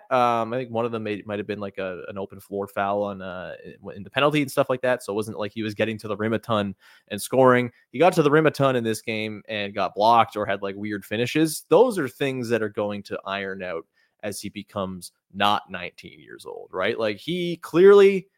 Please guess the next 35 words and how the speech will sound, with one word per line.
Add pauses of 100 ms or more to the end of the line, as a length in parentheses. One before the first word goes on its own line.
(140)
has
a
nose
for
the
rim,
has
a
nose
for
getting
to
spots
where
he
can
score. (460)
It's
gonna
come. (100)
You
know,
I,
I'm
not
worried
about
the
shooting
splits
right
now.
All
the
stuff